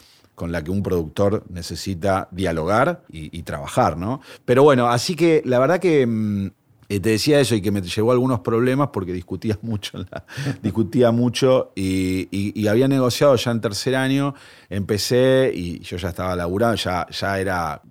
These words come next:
seguro era asistente de producción, no sé si ya había tenido mi primera jefatura de producción.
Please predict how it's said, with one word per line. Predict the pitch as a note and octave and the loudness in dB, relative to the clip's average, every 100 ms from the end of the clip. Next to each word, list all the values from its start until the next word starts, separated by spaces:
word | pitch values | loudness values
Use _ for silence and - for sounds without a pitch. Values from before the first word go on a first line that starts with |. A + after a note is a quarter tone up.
| - | -20
seguro | - - G2+ C3 G#2+ | -12 -4 2 4 4
era | - | 2
asistente | F#2 E2 F#2+ F#2 | -4 -6 -6 -6
de | |
producción, | E2+ F#2 F2+ B2 A#2+ A2 | -6 -6 -4 0 2 0
no | F2+ | -2
sé | G#2 | -6
si | E2+ | -4
ya | G2+ | -2
había | G2 G2 | -2 -4
tenido | F#2 G2+ | -4 -4
mi | F#2+ | -6
primera | E2+ F#2+ G#2 | -8 -6 -6
jefatura | - - E2+ - A#2 G#2+ | -6 -8 -6 -2 0 2
de | F2+ | 0
producción. | F2 F2 - A#2+ B2+ | -4 -8 -4 -4 -4